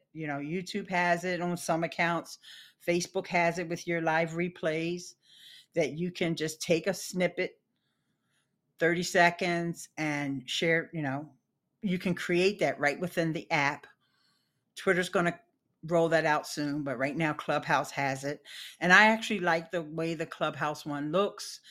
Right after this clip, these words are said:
It brings up the people that are speaking, uh, you know, the people that are on stage will show up on the graphic. And, uh, it's nice to share it out on Twitter and also even on Facebook.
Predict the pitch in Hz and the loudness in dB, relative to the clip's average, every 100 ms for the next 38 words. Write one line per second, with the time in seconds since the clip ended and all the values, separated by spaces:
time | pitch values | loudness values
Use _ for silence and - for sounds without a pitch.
0 | - - - - 170 160 165 160 151 151 | -18 -18 -8 -4 -4 0 0 0 2 0
1 | - - 147 - 190 175 175 160 147 139 | 0 -6 -6 -6 -8 -4 0 0 0 0
2 | - - 220 214 202 196 185 185 185 185 | -4 -2 -4 -2 -6 -4 -4 -4 -4 -6
3 | 156 151 151 147 147 143 - 170 147 143 | -6 -4 -4 -4 -4 -8 -8 -8 -4 -4
4 | 139 147 135 - 190 185 175 175 - - | -2 -4 -4 0 2 4 2 -2 -12 -18
5 | - 160 143 - 170 165 185 165 147 165 | -14 -6 -2 4 4 4 -2 -4 -4 4
6 | 160 160 - 190 - - _ _ _ _ | 4 4 0 -6 -6 -20 _ _ _ _
7 | _ _ _ _ _ _ _ - - 151 | _ _ _ _ _ _ _ -14 -8 -4
8 | 147 151 131 143 139 139 - - - - | -2 -2 -4 -2 -2 -4 -8 -20 -20 -6
9 | 202 190 196 180 - 175 - 180 170 156 | -4 0 2 2 2 0 4 4 6 4
10 | 156 143 147 - 147 143 139 131 139 143 | 4 0 -4 -4 -2 0 -2 -4 -6 -6
11 | 143 - 147 - 143 131 139 135 139 143 | -8 -4 -4 -2 -6 -6 -8 -6 -6 -6
12 | 135 143 131 131 120 | -6 -4 -4 -4 -8